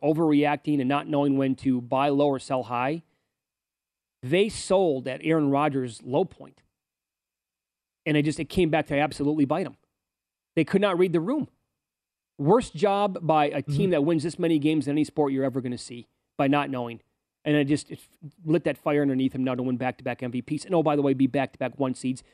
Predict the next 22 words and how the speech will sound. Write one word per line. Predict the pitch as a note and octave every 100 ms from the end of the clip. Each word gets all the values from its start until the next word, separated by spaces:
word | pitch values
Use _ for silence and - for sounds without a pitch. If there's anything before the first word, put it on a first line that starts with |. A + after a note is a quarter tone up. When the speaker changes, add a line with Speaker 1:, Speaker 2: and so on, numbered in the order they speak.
| _ -
Speaker 1:
Has |
it | C#3+
paid | D#3+
off | E3 D#3
for |
Super | C#3+ F#3 F3+
Bowl? | F#3
No. | D#3 D#3 A#2 C#3+ - _ _
But | G#3+
terrible | - B3+ F3
job | C3+ B2 A#2
in | C3
that | A#2+
draft. | A#2 A2+ - C#3+
Speaker 2:
Have | C3+
you |
got | C3+ D#3+
there | E3
with | D#3 C#3+
any | D3+ D3
other | C#3 B2
teams, | - G#2+ E2+